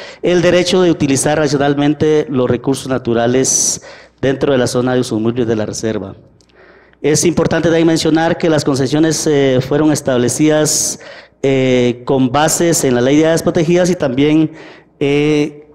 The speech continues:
en los acuerdos de paz, ¿verdad? Que desde las negociaciones de los acuerdos de paz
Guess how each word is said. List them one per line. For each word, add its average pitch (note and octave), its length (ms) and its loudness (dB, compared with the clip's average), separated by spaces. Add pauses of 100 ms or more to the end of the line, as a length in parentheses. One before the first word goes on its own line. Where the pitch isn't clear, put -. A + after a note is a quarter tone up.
(140)
en D3+ 300 4
los D3+ 380 2
acuerdos C#3+ 540 0
de B2+ 120 0
paz, - 560 -4
¿verdad? A#2+ 400 -2
Que D3 220 0
desde C#3 560 0
las C3 180 0
negociaciones B2+ 460 0
de C#3+ 40 2
los C3 140 0
acuerdos C#3 380 -2
de C3+ 100 -2
paz - 420 -2